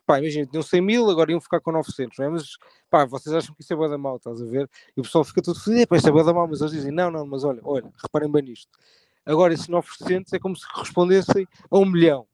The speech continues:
Pá, o pessoal ia ficar bué da contente. <laughs> Mudou a unidade monetária assim do nada, zagas. Pá, e o pessoal fica bué da feliz. Estás a ver? Estou a brincar, isto obviamente não se ouvia nada. Estou só, tipo, a gozar, não é? Porque é o que eles fazem, literalmente. Eh,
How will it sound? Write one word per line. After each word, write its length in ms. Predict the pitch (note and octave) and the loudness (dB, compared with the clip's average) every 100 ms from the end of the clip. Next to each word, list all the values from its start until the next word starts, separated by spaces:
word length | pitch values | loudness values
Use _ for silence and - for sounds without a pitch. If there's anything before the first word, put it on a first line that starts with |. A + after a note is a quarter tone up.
| _ _ | _ _
Pá, 80 | - | -6
o 60 | F#3+ | -4
pessoal 240 | - C#3 | -4 -4
ia 80 | D#3+ | -4
ficar 160 | - E3+ | -2 0
bué 120 | F3 | 0
da 60 | F3+ | 2
contente. 460 | - - - - _ _ _ | 2 0 -16 -16 _ _ _
<laughs> 300 | - G3 G#3+ | -14 -12 -8
Mudou 240 | F3 G3 A3 | -4 0 2
a 40 | |
unidade 300 | G#3+ G#3+ G3+ | 2 2 2
monetária 560 | G3 A3+ - - G3 D#3+ | 0 -8 -8 -8 -6 -6
assim 240 | D3 D#3+ | -8 -12
do 80 | D3 | -12
nada, 280 | C#3+ C3+ B2+ | -10 -8 -8
zagas. 360 | B2 F3 D3 A#2 - - - - - | 0 2 2 -4 -10 -12 -14 -16 0
Pá, 80 | G#3 | 2
e 40 | |
o 20 | C#3+ | 4
pessoal 160 | D#3 | 0
fica 160 | - C#3 | 0 -2
bué 120 | C3+ | -2
da 80 | B2 | -6
feliz. 520 | - - - _ - _ _ - - _ | -10 -18 -18 _ -20 _ _ -20 -20 _
Estás 220 | - C#3+ B2 | -8 -6 -6
a 40 | |
ver? 120 | A#2+ C3 | -6 -2
Estou 140 | E3 | -2
a 20 | C#3+ | -2
brincar, 280 | C#3 C3+ | -2 -2
isto 220 | B2 - C3+ | -2 -2 -4
obviamente 300 | B2+ D#3 - | 0 0 4
não 160 | - | 2
se 100 | - - | 2 0
ouvia 220 | D#3 C#3+ | -2 -2
nada. 180 | B2+ A#2+ - - - - | -8 -10 -10 -12 -14 -14
Estou 180 | - C3+ | -6 -2
só, 140 | C#3+ | -2
tipo, 200 | C#3 - | -4 -8
a 20 | |
gozar, 260 | C3+ A#2+ B2+ | -10 -6 -6
não 120 | A2+ | -6
é? 20 | A2+ - - - | -10 -10 -12 -14
Porque 160 | - D3 | -2 0
é 40 | |
o 20 | |
que 60 | C3 | 0
eles 100 | B2+ | -2
fazem, 320 | - C3 A#2 - C#3 B2+ | 0 0 0 -12 -12 -10
literalmente. 600 | C3 C3+ C3 C3 B2 A2 - - | -6 -4 0 0 0 -10 -6 -2
Eh, 300 | B2 A#2 | -2 -4